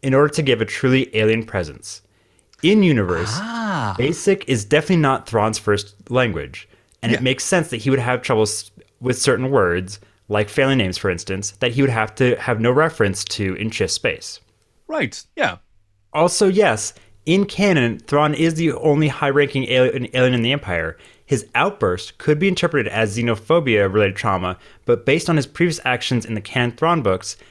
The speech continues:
Speaker 1: it's also highly possible that it was a calculated move to instill a sense of fear or uneasiness in Slavin.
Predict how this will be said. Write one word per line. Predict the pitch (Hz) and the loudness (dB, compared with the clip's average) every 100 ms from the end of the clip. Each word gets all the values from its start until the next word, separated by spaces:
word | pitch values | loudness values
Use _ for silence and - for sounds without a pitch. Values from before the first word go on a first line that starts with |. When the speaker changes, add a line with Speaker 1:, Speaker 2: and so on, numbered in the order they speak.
| _ | _
Speaker 1:
it's | 120 | -2
also | 127 127 117 | 0 0 -2
highly | - 135 151 | -4 -2 0
possible | 160 - 156 - 110 | 0 0 0 0 0
that | 98 | 0
it | |
was | 101 | -2
a | 98 | -4
calculated | - 120 117 156 151 | -4 -6 0 0 2
move | 123 110 98 | 2 0 -2
to | - | -6
instill | 101 - 123 135 | -6 -4 0 0
a | - | 0
sense | - 123 117 | -4 -4 -2
of | 135 | -6
fear | - 113 101 98 95 - | -2 0 2 0 -4 -2
or | 113 | 0
uneasiness | 110 107 139 117 95 87 - - | 0 2 0 2 -2 -6 -10 -14
in | 104 110 | -6 -6
Slavin. | 104 113 85 - 55 | -4 -2 -4 -6 -16